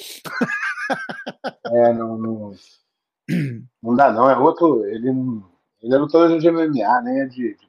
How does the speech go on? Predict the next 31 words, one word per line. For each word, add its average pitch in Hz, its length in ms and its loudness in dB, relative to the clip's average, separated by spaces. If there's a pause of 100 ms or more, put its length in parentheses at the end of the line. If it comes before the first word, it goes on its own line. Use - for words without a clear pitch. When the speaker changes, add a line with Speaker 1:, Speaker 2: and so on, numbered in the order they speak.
Speaker 2:
grappling, 220 200 2
Speaker 1:
É, 247 140 6
Speaker 2:
não. 233 80 6
Speaker 1:
ele 180 220 0
tre-, 233 200 6
e 196 160 2
ele 196 120 4
inclusive 220 360 0
treinava 208 580 2
pra, 185 280 0
pra 170 180 0
M 165 160 -2
M 156 140 -4
A. 147 100 2
Eu 151 100 0
fui 226 200 0
aí, 214 140 4
ele 226 140 4
era 240 120 2
faixa - 300 -2
roxa. 156 520 -2 (400)
É... 107 840 -6 (340)
Tipo, 120 360 -6
ele 139 100 0
é 165 40 2
faixa 196 260 -2
marrom 202 600 2
faz 226 140 0
pouco - 260 -8
tempo 185 260 -4
ainda. 113 240 -8